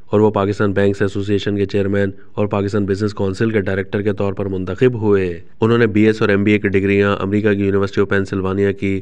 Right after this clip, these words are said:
दी वॉर्टन स्कूल से हासिल की। एक जरिए के मुताबिक मोहम्मद औरंगजेब दोहरी शहरियत के हामिल हैं और काबीना में वफाकी वजीर की हैसियत से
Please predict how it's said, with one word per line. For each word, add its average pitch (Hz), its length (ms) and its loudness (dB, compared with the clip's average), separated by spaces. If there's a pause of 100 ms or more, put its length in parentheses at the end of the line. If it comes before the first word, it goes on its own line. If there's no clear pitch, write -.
(100)
दी 104 140 2
वॉर्टन 98 380 0
स्कूल 98 240 0
से 101 120 -2
हासिल 101 340 0
की। 87 400 -2 (320)
एक 113 160 4
जरिए 107 300 4
के 104 80 2
मुताबिक 98 420 2
मोहम्मद 98 340 0
औरंगजेब 95 540 0 (120)
दोहरी 107 360 2
शहरियत 101 420 2
के 107 100 0
हामिल 101 400 2
हैं 87 340 0 (260)
और 117 100 4
काबीना 107 420 2
में 101 240 2
वफाकी 104 440 0
वजीर 101 300 0
की 104 100 -4
हैसियत 101 400 -2
से 95 120 0